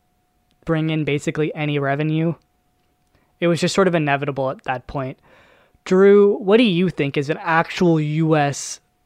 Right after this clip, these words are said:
soccer supporter who actually follows the league and the development and all that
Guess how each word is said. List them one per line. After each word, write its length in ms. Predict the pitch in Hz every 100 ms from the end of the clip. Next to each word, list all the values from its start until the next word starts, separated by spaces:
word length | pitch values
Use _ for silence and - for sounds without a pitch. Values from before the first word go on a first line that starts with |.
| _
soccer 760 | - - 160 151 170 151 147
supporter 640 | - - - 170 170 160 156
who 140 | 160
actually 320 | 175 175 175
follows 500 | 160 165 160 160 147
the 400 | - 156 147 143 - _ _ _ _ _ -
league 440 | 175 196 196 175
and 160 | 165 151
the 80 |
development 720 | 139 160 165 175 185 170 180
and 100 | 165
all 220 | 147 147 143
that 300 | 139 156